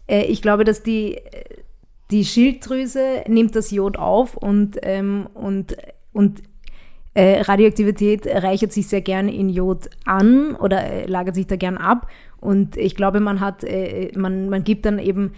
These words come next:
Kindern vor allem, ähm, vorbeugend dieses Jod, damit sie, damit die Schilddrüse das im, in der Sch-, also anlagert, anstatt das radioaktiv verseuchte Jod, um halt die radioaktive Belastung zu verringern.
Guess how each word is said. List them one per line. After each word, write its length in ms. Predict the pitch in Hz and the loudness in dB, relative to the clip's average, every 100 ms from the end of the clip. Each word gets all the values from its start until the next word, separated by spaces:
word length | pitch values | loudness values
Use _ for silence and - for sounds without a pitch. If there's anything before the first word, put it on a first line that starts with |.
| - - - - - | -18 -20 -20 -20 -10
Kindern 400 | - 233 240 226 | 6 6 8 4
vor 160 | 220 190 | 0 -2
allem, 400 | 196 208 208 202 - | 0 -2 -2 -6 -10
ähm, 420 | 185 185 196 190 - - - | -8 -4 -4 -6 -12 -20 -20
vorbeugend 1600 | - - 190 196 202 202 196 - 180 - - 190 196 196 208 202 208 | -20 -4 2 4 4 0 -2 -4 -10 -18 -2 2 4 2 0 -2 -2
dieses 320 | 185 185 - | -4 -6 -6
Jod, 380 | 180 190 233 233 | 0 4 4 2
damit 280 | 214 202 - | 0 0 -2
sie, 280 | 208 202 - - - | -6 -6 -10 -20 -4
damit 200 | 202 202 | 0 0
die 60 | 202 | 0
Schilddrüse 520 | - 202 208 214 185 | -6 -8 -4 -2 -2
das 520 | 190 175 240 - - - - - - - - - | -2 0 0 0 -8 -14 -18 -20 -20 -20 -10 4
im, 560 | 208 208 202 202 - - _ - - - | 6 6 4 0 -4 -14 _ -20 -20 -4
in 80 | 202 | 0
der 120 | 196 | 2
Sch-, 180 | - - | 0 -6
also 260 | 190 180 185 | -6 -4 -6
anlagert, 880 | - 196 233 208 220 240 254 - | 0 2 4 2 -2 -2 -2 -4
anstatt 460 | - 208 - 196 196 | 0 0 0 -6 -4
das 180 | 202 - | -8 -6
radioaktiv 480 | 180 190 185 196 - | -4 -4 -6 -6 -6
verseuchte 460 | 185 165 165 - | -6 -6 -6 -6
Jod, 460 | 165 156 151 156 - - | -6 -6 -8 -12 -18 -6
um 240 | - 196 185 | 4 4 4
halt 300 | 175 170 - - - - - - - - - _ - | 0 -4 -10 -18 -20 -20 -20 -20 -20 -20 -20 _ -6
die 100 | 180 | -4
radioaktive 500 | 170 170 175 - 175 | -4 -4 -6 -4 -4
Belastung 500 | 175 185 151 - 165 | -2 -2 -4 -8 -10
zu 120 | - 160 | -10 -12
verringern. 520 | 165 165 170 160 | -12 -10 -10 -12